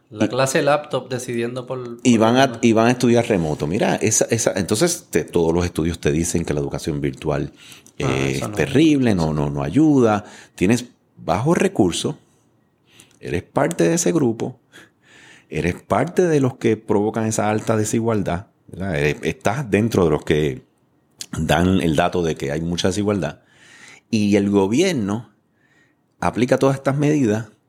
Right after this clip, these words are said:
Speaker 2: que no las vas a ver ahora, como tú dices, las vas a ver después, pero son contraproducentes.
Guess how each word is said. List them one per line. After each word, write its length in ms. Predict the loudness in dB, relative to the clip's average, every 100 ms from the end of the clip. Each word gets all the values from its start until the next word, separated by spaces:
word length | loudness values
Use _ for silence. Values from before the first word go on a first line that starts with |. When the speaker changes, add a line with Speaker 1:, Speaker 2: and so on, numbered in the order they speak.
| _ _ -6
Speaker 2:
que 180 | -6 0
no 140 | 2
las 100 | 2
vas 160 | 2 0
a 60 | 0
ver 120 | 2
ahora, 260 | 2 2
como 140 | 0 -2
tú 40 |
dices, 180 | -4 -4
las 120 | -4
vas 140 | -4 -2
a 20 |
ver 120 | -4
después, 360 | -4 -4 -6 -6 -18 -20 _ _ _ _ _ _ _ -4
pero 160 | -2 -2
son 320 | 0 0 0
contraproducentes. 1160 | 0 0 0 -2 0 0 0 -2 -4 -6 -10